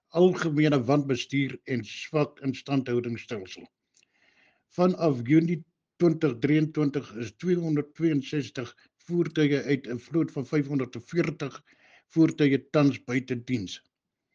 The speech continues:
Die munisipale voertuigwerkswinkel is ook wanfunksioneel met slegs honderdtweeënvyftig van die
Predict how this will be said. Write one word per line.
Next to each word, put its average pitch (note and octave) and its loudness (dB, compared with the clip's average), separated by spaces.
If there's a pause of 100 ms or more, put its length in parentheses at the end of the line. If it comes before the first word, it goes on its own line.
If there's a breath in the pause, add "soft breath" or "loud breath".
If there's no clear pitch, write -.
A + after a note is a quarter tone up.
(720)
Die C#3+ 0
munisipale D#3 2
voertuigwerkswinkel C#3+ 0
is B2+ -4
ook E3 -2
wanfunksioneel D3 -2
met C#3+ 0
slegs D#3+ 0
honderdtweeënvyftig D3 -2
van B2+ -4
die B2+ -4